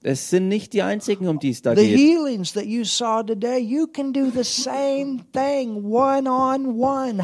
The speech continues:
Speaker 2: Hallelujah.
Speaker 1: Die Heilungen, die ihr heute, äh, vorgestellt bekommen habt, das könnt ihr alle machen. Jeder einzelne von euch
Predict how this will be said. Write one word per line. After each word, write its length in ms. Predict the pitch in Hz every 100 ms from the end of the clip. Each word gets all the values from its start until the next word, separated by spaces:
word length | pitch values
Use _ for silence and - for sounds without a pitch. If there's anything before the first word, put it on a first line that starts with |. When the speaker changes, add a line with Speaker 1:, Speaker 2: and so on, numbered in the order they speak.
| -
Speaker 2:
Hallelujah. 1080 | - 277 269 247 214 214 220 269 269 269 262 214 -
Speaker 1:
Die 120 | 151 139
Heilungen, 500 | 190 233 226 220 196
die 160 | 151
ihr 140 | 170 156
heute, 520 | 185 202 196 190 139
äh, 120 | 156
vorgestellt 640 | - 170 175 165 180 170
bekommen 420 | 170 165 165 165 160
habt, 240 | 165 165
das 160 | 151 -
könnt 320 | 165 170 -
ihr 380 | 156 160 160 -
alle 220 | 151 170
machen. 360 | 160 143 135 143
Jeder 260 | 143 170 127
einzelne 400 | 156 156 151 139
von 160 | 143
euch 340 | 120 135 135